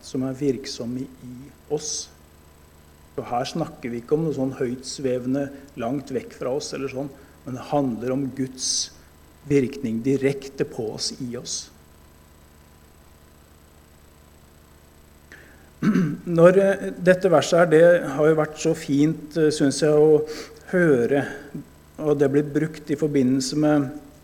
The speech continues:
vanskelige, eh, saker, vanskelige bønneemner som kommer opp, eh, litt fortvilte situasjoner kanskje.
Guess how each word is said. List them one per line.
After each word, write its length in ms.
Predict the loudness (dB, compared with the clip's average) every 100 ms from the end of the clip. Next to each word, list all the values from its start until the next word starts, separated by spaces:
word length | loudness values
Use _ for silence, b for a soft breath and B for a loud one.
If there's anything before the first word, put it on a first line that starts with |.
| -20 -20 -20 -20 -20 -20 -20 _ -20 -20 -20 -10 -2
vanskelige, 1120 | 2 4 4 2 -2 -4 -2 0 2 2 0 -2 -8 B B B B B -14
eh, 680 | -12 -10 -10 -10 -10 -12 -16 -12
saker, 720 | -8 -2 2 2 0 2 2 2 -8 B B -12
vanskelige 880 | -2 0 0 -2 -4 -8 -6 0 0
bønneemner 560 | 2 2 0 0 0 0
som 160 | -2 -2
kommer 340 | 0 2 2
opp, 260 | 0 -4 B B B B B B B -20 -12
eh, 360 | -8 -6 -6 -8 -8
litt 180 | -8 -6
fortvilte 540 | -6 0 0 0 -2
situasjoner 580 | -2 -2 -2 -2 -2 -2
kanskje. 420 | -2 -4 -4 -6